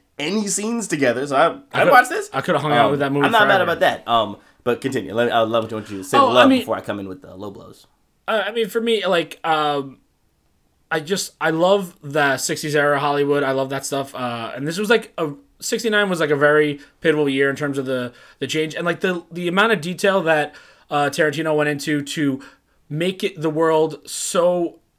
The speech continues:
Speaker 2: I mean, it's, it's obviously, like, it's half true, half not true, or maybe even more. It may be, like, seventy-five percent, like, real events. Like, the movies he names in the mo-, uh, the T V shows, the movies, they're all real. They're just, like, changing certain details, the way they integrate it into, like, The Great Escape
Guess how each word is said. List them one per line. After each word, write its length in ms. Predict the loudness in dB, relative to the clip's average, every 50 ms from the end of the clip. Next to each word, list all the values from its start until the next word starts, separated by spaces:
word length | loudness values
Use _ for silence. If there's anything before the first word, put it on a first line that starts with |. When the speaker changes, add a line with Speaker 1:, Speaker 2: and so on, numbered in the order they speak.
| -4 -2
Speaker 2:
I 60 | -2
mean, 180 | -2 -2 -2
it's, 240 | -4 -4 -6 -6 -8 -6 -6
it's 260 | -4 -4 -6 -8 -8 _ -2
obviously, 500 | 0 2 2 2 2 2 2 2 2 2
like, 440 | 2 0 -2 -4 -8 -16 -20 -12 -6
it's 200 | -4 -4 -4 -4 -6
half 380 | -8 -4 0 0 0 0 -2
true, 340 | -4 -2 2 2 2 2 2
half 240 | 0 -2 -4 -4 -4
not 220 | -4 -4 -4 -4 -4
true, 260 | -4 -4 -2 -2 0
or 140 | 0 0 0
maybe 300 | 0 -2 -2 -2 -2 -2
even 200 | -2 -2 0 -2
more. 440 | -2 0 0 2 2 2 2 0 -4 -8 -6 -2
It 140 | -2 0 0
may 100 | 0 0
be, 140 | 2 2 2
like, 120 | 0 0
seventy-five 560 | 0 -2 -2 -2 0 -2 -2 -2 -2 -2 -2
percent, 320 | -2 -4 -6 -4 -4 -4 -2
like, 160 | -4 -4 -4 -2
real 220 | 0 2 4 4 4
events. 380 | 2 2 0 -2 -2 -2 -6 -12 -16 -18 -8 -4
Like, 200 | -2 -2 -2 -4 -10 -20 -20 -20 _ -6
the 80 | -4
movies 400 | 0 0 2 2 2 2 0 0
he 100 | 0 0
names 400 | 2 2 2 2 2 2 0 0
in 120 | -2 0 0
the 40 | 0
mo-, 220 | 0 -2 -2 -2
uh, 320 | -2 -2 -2 0 -2 -2
the 100 | -4 -6
T 220 | -6 -6 -4 -4 -2
V 100 | -2 -2
shows, 340 | 0 2 2 2 2 2 0
the 80 | -2
movies, 400 | 0 0 0 0 0 0 -2 -4 -6 -12 -4 0
they're 140 | 2 4 4
all 200 | 4 4 2 0
real. 560 | -2 -2 0 2 4 4 4 4 2 2 -4 -12 -12 -4
They're 100 | -2 -2
just, 220 | 0 0 -2 -2 0
like, 140 | -2 -2 -2
changing 340 | -2 -4 -4 -2 -4 -4
certain 320 | -4 -2 -2 -2 -2 -4 -6
details, 480 | -8 -10 -6 -4 -2 0 0 0 0
the 60 | 0 2
way 120 | 2 2
they 200 | 4 2 2 0
integrate 420 | -2 -6 -8 -4 -2 0 0 0
it 120 | 0 -2 -4
into, 220 | -4 -6 -6 -6
like, 200 | -6 -6 -6 -8
The 80 | -10 -8
Great 200 | -6 -6 -6 -6
Escape 520 | -6 -8 -2 2 4 4 4 4 2 -2